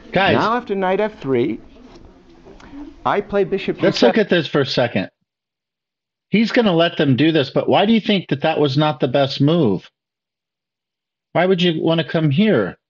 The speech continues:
Speaker 1: This is the threat. Everybody see that? He's threatening to take the pawn. We gotta help the pawn. We could have moved our pawn up to protect. We could have moved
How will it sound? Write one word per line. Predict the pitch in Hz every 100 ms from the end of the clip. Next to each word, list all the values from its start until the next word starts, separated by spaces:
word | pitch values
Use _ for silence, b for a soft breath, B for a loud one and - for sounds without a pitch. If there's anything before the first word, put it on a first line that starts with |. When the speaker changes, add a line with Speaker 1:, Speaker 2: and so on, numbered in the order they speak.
| _ -
Speaker 1:
This | 175 220
is | 196
the | - 123
threat. | - 156 202 139 - - _ _ _ _ _
Everybody | 147 190 185 170
see | - 190
that? | 196 214 214 - _ _ _ _
He's | 185 185
threatening | - 233 240 226 190
to |
take | 185 208 196
the | 190
pawn. | 202 233 247 220 101 82 _ _ _ _ _ _ _ _ _ _ _ _ _ -
We | 156
gotta | 202 202
help | 185 196 196
the | -
pawn. | - 196 233 220 101 - _ _ _ _ _ _ _ b b b
We | 123
could | 113 156 135
have | 110 110
moved | 110 131 156 160 - - - _ _
our | - 117
pawn | - 135 139 160 170
up | 180 196 - _ _
to | -
protect. | 151 165 - 180 185 - - _ _ _ _ _ _ _ _ _ _ _ _ _ _ _ _ _ _ _ _ B B _ _
We | 139
could | 139 160
have | 139
moved | 131 139 143 139 -